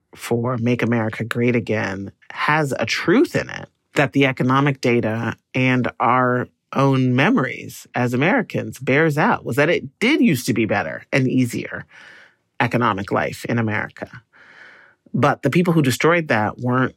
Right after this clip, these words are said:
Black and brown people and women who wanted a seat at the table. It was the white elites who used racial and gender fear and distrust to convince the majority of white voters to turn their back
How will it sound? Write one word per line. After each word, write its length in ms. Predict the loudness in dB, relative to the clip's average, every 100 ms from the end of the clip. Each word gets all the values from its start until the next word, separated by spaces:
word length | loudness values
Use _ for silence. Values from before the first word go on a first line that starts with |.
| -4
Black 400 | -2 0 0 -2
and 120 | -2
brown 260 | 0 2
people 260 | 0 -2 -2
and 120 | 0
women 340 | 0 2 0 -2
who 100 | -2
wanted 320 | 0 0 -2
a 60 |
seat 220 | -2 -2 -2
at 100 | -4
the 80 |
table. 560 | -2 0 0 -4 -10 -12 _ _ _
It 160 | -2 2
was 380 | 2 0 -2 -8
the 400 | -2 0 2 0 -4 _ _ -4
white 400 | 0 2 2 0
elites 580 | 0 2 2 0 -6 -12
who 140 | -2 0
used 920 | 2 2 4 4 4 2 -2 -12 -18 _ _ _ _ _ _ _ _ _
racial 680 | 0 2 2 2 2 2 -2 -8 -6
and 420 | -4 -2 -4 -8 _ _ -8
gender 400 | -2 0 2 0
fear 460 | -2 0 2 4 2
and 120 | 0
distrust 800 | -2 -2 0 2 0 -4 -16 -20 _ _
to 340 | 0 2 2 -4 _ -4
convince 600 | 0 2 2 0 -6 -12 _
the 80 | -2
majority 380 | 0 2 2 2
of 80 | 2
white 200 | 0 2
voters 280 | 0 0 -2
to 80 |
turn 180 | -4 -2
their 100 | 0
back 300 | 0 0 -2